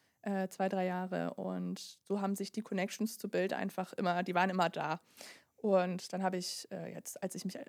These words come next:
selbstständig gemacht hab, zweitausenddreiundzwanzig, ähm, ein Angebot bekommen, als freie Journalistin einfach dort zu schreiben in der Redaktion. Und ich dachte, ach, warum nicht? Bisschen zurück zum Ursprung, noch so ein bisschen nebenbei machen, es bringt mir mega Spaß.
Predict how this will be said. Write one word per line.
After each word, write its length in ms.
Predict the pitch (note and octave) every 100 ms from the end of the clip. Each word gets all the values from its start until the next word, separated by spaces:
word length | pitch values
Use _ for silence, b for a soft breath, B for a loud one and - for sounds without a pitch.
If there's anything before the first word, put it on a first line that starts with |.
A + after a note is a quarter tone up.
| -
selbstständig 440 | G3 A3 C4+ C#4
gemacht 260 | C4+ C#4 C4+
hab, 80 | C#4+
zweitausenddreiundzwanzig, 1160 | A3 G3 G3 F#3+ F#3+ - A3 A#3+ C#4 C4+ - -
ähm, 420 | G#3 F#3+ F#3+ G3 - _ _ _ - -
ein 60 |
Angebot 400 | F#3 A#3+ A#3 B3
bekommen, 380 | A#3+ A3+ G#3 G#3+
als 180 | G3 G3
freie 360 | - F#3 F#3 G3
Journalistin 560 | G3+ F#3+ A#3 - A#3
einfach 360 | A3 G3+ G3 -
dort 220 | F3+ F#3
zu 80 | G#3+
schreiben 440 | - G#3+ D4+ E4+
in 80 | C4
der 140 | A3+ A3
Redaktion. 520 | G#3 - - C4+ E4
Und 60 |
ich 80 | B3
dachte, 300 | - G3 -
ach, 140 | F#3 -
warum 220 | E3 F3+
nicht? 300 | F3+ B3 - _ _ _ _
Bisschen 240 | G#3+ - G3+
zurück 320 | A3 G#3 -
zum 160 | G#3 G#3
Ursprung, 560 | E4 - - B3+ A#3+
noch 120 | A3+
so 100 | A3
ein 60 | A3
bisschen 220 | G#3+ A3
nebenbei 440 | G#3 G3+ G3 G3 A3+
machen, 380 | G#3+ G#3 G#3 G#3
es 100 | G#3+
bringt 180 | A3 G3+
mir 120 | G#3
mega 260 | G3+ G3
Spaß. 520 | F#3+ - F#3+ A3 B3+